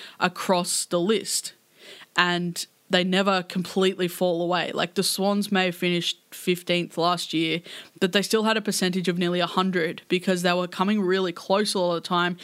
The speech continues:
and it was just that little bit that they missed out on. And then, you know, coming into this year, again, different circumstances this year, but coming into this year, you have confidence that those young players that have debuted over the last four years have footy in them that they can really carry the team,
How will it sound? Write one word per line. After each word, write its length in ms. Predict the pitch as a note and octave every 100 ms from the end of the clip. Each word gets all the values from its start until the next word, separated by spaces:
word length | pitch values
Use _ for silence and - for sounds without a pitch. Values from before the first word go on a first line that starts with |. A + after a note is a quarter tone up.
| - -
and 80 | F#3
it 20 |
was 80 | G3
just 160 | F3+ -
that 160 | F#3
little 340 | G3 F#3+ F#3 F#3
bit 200 | F3+ F3
that 100 | F3
they 140 | F3
missed 260 | F3 F3 -
out 220 | F3 E3
on. 180 | D3+ F3 - -
And 100 | F#3+
then, 120 | F#3+
you 80 | F#3+
know, 420 | F#3 A3+ G#3+ E3+ F3 - -
coming 300 | - G3+ F#3
into 220 | F#3 F3
this 340 | E3+ A#3+ G#3 F#3
year, 240 | F3 E3+
again, 520 | - F3 G3+ E3+ F3 - _
different 320 | A#3+ B3 A#3+
circumstances 720 | G#3+ G3 F#3 F3 F3+ F3 F3
this 200 | E3 E3+
year, 140 | F3 F#3+
but 160 | -
coming 280 | - A#3 A3
into 200 | A3 G#3+
this 220 | F#3+ F3+
year, 100 | F#3+
you 120 | F3 F#3
have 180 | G#3+
confidence 500 | G#3 G#3+ G#3+ G3+ F3+
that 180 | - F3 - - - -
those 240 | G#3+ B3+
young 180 | B3 A#3+
players 300 | - G3+ F#3+
that 80 | F#3+
have 80 | F3+
debuted 360 | F3+ F3 F3
over 100 | F3
the 80 | E3+
last 240 | F3 F3 -
four 240 | F#3 F3+
years 560 | F3+ G#3+ C2 G#3+ - - - - -
have 200 | G3+ F3
footy 320 | - B3+ A#3
in 300 | G#3 G3+ G#3
them 180 | F3 E3+
that 160 | F3
they 180 | F3 F#3
can 160 | F#3+ F#3+
really 220 | F3+ F3+
carry 340 | - F#3 F#3
the 120 | F3
team, 340 | F3 G3+ F#3+